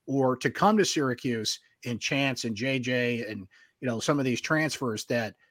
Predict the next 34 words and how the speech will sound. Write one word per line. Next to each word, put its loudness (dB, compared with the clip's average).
liked 4
the 0
prior 8
relationships 2
they -4
had. -8
So -2
I 2
feel 2
like 6
they 6
have 4
sort 6
of 0
a 4
head 2
start 2
to 2
do 2
this. -4
It'd -2
be 4
a 2
different 4
feeling 4
if -2
this -2
was -2
a -6
whole 10
new 8
thing 2
coming 4
in. -2